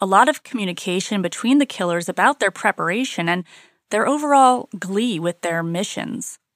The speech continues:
So that aligns with thrill killing. And clearly, Dylan Millard and Mark Smith display no signs of remorse, regard for others, empathy, or morals. I don't think it can be ignored that there's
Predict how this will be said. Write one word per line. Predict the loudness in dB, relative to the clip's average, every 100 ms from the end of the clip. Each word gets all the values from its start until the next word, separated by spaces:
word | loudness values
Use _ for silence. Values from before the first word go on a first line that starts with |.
| _
So | -8 -4 -4 -6 _ _
that | -2 2 2
aligns | 2 0 0 0 -8 -10 -8
with | -4 -4 -6
thrill | -6 -6
killing. | -6 -6 -2 -2 -4 _ _ _ _ _ _ 2
And | 2 2
clearly, | -2 -2 0 0 0 -2 -6
Dylan | -2 2 2 4
Millard | 2 2 2 2 0
and | 2 4
Mark | 4 4 -2
Smith | -8 -8 -6
display | -6 -6 -4 -2 -2 -2 -4 -2
no | 0 0 -2
signs | 0 0 0
of | -4 -6
remorse, | -4 -2 -2 -4 -12 -10
regard | -4 -2 -2
for | -6 -4
others, | -2 -2 -2 -4 -8 -8
empathy, | -8 -8 -6 -2 -2 -2 _ _ _ _ -8
or | -4 -2
morals. | -2 -2 -4 -6 -10 -14 -16 _ _ _ _ _ _ _ _ _ _ _ _ _ _ 0
I | 2
don't | 2 0
think | -2 0
it | 0
can | 2
be | 2
ignored | 0 -4 -2 -2
that | -4
there's | -4